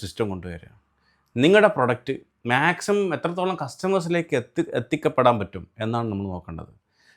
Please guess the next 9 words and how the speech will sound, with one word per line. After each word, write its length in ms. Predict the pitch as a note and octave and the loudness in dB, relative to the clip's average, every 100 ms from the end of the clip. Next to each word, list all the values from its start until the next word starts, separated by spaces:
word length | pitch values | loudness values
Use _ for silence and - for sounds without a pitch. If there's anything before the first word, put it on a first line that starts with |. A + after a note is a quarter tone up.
| _ | _
മാക്സിമം 580 | A#2+ C#3 F#3 - F3+ G#2+ - | 4 4 4 2 -2 -2 -4
ഇപ്പോൾ 180 | G2 A2+ A2+ G#2+ G#2 | 2 2 4 0 0
Amazon, 480 | A2 G#2+ G#2+ G#2 G2+ | 0 -2 -2 -4 -6
അതുപോലെ 300 | F#2+ F#2+ G2 G2 | -8 -8 -8 -8
തന്നെ 200 | F#2+ G2 G2 _ _ _ _ | -10 -10 -14 _ _ _ _
പിന്നെ 220 | - G2 G2 F#2+ | -4 -4 -4 -6
മറ്റുള്ള 380 | F#2+ - B2+ B2 | -8 -2 2 2
സ്ഥാപനങ്ങൾ 560 | B2 A2+ A2+ A#2+ A#2 | 2 2 4 2 0
കാണുന്നില്ല, 380 | A#2 A2+ A2 F#2 | 0 -2 -2 -2